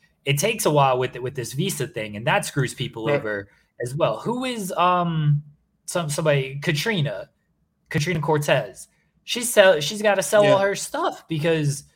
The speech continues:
Speaker 1: her visa
Speaker 2: Yeah.
Speaker 1: expired, and y-, W W E is not gonna help with that. Like, doing this to, to the international talent and then not helping with, with the visas is a, is another level of just complete bullshit and, and inhumanity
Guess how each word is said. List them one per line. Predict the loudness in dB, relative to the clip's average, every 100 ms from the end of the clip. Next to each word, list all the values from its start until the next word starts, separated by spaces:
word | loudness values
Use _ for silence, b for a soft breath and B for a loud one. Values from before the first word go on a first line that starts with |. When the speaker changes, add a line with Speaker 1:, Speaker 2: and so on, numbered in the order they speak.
| _ _ _
Speaker 1:
her | -2 0
visa | 0 -2 0
Speaker 2:
Yeah. | -2
Speaker 1:
expired, | -6 -10 -10 -8 -10 -12 -4
and | 0 2 0 -6
y-, | -14 -6
W | -2 0
W | 0
E | 0
is |
not | 0 0
gonna | 2
help | 0 2
with | 0
that. | 0 -2 -4 -4
Like, | -2 -2 -4 _ _ _ _ _ -16
doing | -10 -4 -2
this | -2 -4
to, | -2 -2 -2
to | -4 -4
the | -2
international | -2 -2 -2 -4 -4 -4
talent | -4 -2 -2 -4
and | -6
then | -8
not | -8 -4
helping | -2 0 -2
with, | -4 -8
with | -10 -12
the | -10
visas | -8 -6 -6 -6 -8 -14 _ _ -12
is | -8
a, | -6
is | 0 2
another | 4 4 2
level | 2 0 -2 -4 -2
of | -4 -4 -8
just | -8 -6 -10 -14 _ _ _ _ _ _ _ _ -10
complete | -8 -6 -8 -6
bullshit | -4 -2 -2 -8 -8 -10 -14 _
and, | -4 -2 -2 -6 -8
and | -10 -4
inhumanity | 0 0 0 -2 -2 -4 -10